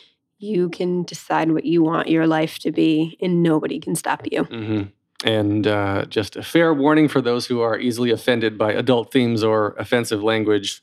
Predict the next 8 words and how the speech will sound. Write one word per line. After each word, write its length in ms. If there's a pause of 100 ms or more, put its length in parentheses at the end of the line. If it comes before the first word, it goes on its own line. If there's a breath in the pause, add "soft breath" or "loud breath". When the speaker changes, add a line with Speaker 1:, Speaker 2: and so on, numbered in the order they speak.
(140)
Speaker 2:
Um, 460 (480)
<laughs> 440
Josh 280
is 140
full 220
of 100
it. 180
<laughs> 100